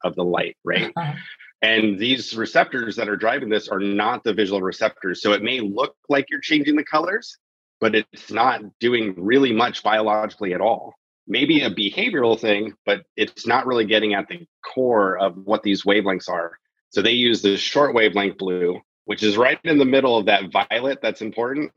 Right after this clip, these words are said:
Speaker 1: and the long wavelength blue that's also important. So, like, almost pinpoints the stuff that's, you know, visually looks important, like it's a lot's happening, but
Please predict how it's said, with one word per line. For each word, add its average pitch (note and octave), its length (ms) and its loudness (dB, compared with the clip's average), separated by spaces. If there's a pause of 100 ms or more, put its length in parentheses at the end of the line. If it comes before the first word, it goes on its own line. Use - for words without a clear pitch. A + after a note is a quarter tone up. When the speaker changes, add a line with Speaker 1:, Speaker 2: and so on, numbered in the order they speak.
(120)
Speaker 1:
and G2+ 220 -2
the G2 60 -4
long A2+ 360 2
wavelength F#2 520 -4
blue F2+ 180 -2
that's E2+ 180 0
also F#2 280 -2
important. F2 440 -2 (320)
So, A#2+ 160 2
like, A2+ 320 2
almost C3+ 300 0
pinpoints A#2+ 560 -2
the G2+ 100 -10
stuff - 340 -2
that's, - 300 -8 (540)
you G2+ 80 2
know, F#2 260 0
visually C3+ 340 4
looks - 480 -2 (260)
important, G#2 460 -4
like E2+ 200 0
it's - 280 -16
a A2 60 4
lot's G2+ 300 0
happening, C#3+ 560 -8 (600)
but G#2 280 2